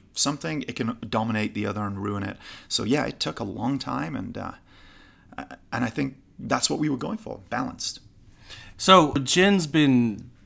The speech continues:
Speaker 2: exploding, especially in the U K. I mean, you know, s-, particularly Scotland has been
Speaker 1: Yeah.
Speaker 2: uh, on fire with it lately.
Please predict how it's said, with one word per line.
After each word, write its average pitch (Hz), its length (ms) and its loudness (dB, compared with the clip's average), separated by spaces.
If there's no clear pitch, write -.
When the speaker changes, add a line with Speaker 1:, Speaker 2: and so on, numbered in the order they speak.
Speaker 2:
exploding, 127 800 2
especially 117 920 0
in 107 140 -2
the 107 80 -2
U 104 180 -2
K. 98 460 -2
I 95 140 -4
mean, 95 380 -4
you 104 140 -8
know, 101 60 -6
s-, 98 120 -8
particularly 110 540 -2
Scotland 98 680 2
has 90 180 -12
been 87 420 -6
Speaker 1:
Yeah. 107 160 -8
Speaker 2:
uh, 90 300 -4
on 98 160 -6
fire 104 360 2
with 92 160 -2
it 87 120 -6
lately. 87 420 -6